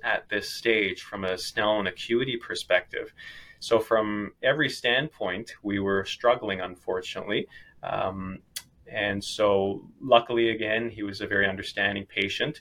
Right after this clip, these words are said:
and a patient patient. <laughs> And in fact, I saw him just a few weeks ago, and the fluid finally did resorb, an update to the paper. And this is, uh, twenty months later that the fluid,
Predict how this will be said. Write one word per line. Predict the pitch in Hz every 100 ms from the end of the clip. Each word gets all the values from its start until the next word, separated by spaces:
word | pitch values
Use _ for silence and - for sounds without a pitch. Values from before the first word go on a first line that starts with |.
| - - - -
and | 104 92 92 95
a |
patient | - 110 127 117 -
patient. | 95 92 - - - 104 139
<laughs> | 117 - - - - -
And | 107 101 101 98 95 - - - _
in | - 131
fact, | 135 156 156 160
I | 127
saw | 120 123 127
him | 135 120 113
just | 117 113 - -
a | 107 101
few | - 117
weeks | 113 131 - 139
ago, | 110 104 107 113
and | 107
the | 104
fluid | - 135 151 143
finally | - 120 127 135 123 -
did | - 180
resorb, | 202 110 - 87 90 135 - - - - -
an | 95 113
update | 113 - 110 -
to | -
the | 110
paper. | - 101 98 143 226 -
And | 110 101
this | 110 - 107
is, | 104 98 -
uh, | 104 98
twenty | - 135 160 156
months | 120 113 139 -
later | 101 107 - - - _
that | - 95 92 -
the | 104
fluid, | - 101 101 98 -